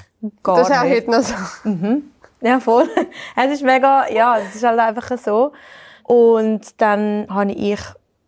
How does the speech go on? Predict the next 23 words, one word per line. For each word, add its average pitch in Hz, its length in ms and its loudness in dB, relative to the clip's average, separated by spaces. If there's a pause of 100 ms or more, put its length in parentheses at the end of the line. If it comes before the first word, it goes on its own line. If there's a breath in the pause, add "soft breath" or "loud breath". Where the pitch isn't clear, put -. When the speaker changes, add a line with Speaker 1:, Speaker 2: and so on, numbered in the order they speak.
(160)
Speaker 1:
sehr, 214 300 -2
sehr 208 240 -4
früh 202 300 -6
Ritalin 190 840 -4
bekommen 240 540 -8
und 202 220 -12
das 196 140 -8
hat 202 120 -6
Speaker 2:
Mhm. 196 40 -8
Speaker 1:
dann 247 160 -6
geholfen 247 600 -4 (640)
für - 180 -6
mich. 262 380 2 (420)
Und 220 680 -2
dann 208 160 -4
bin 196 80 -6
ich 185 60 -6
auch 190 40 -10
besser 190 280 -8
in 190 40 -14
der 190 80 -16
Schule 185 240 -10
geworden - 320 -8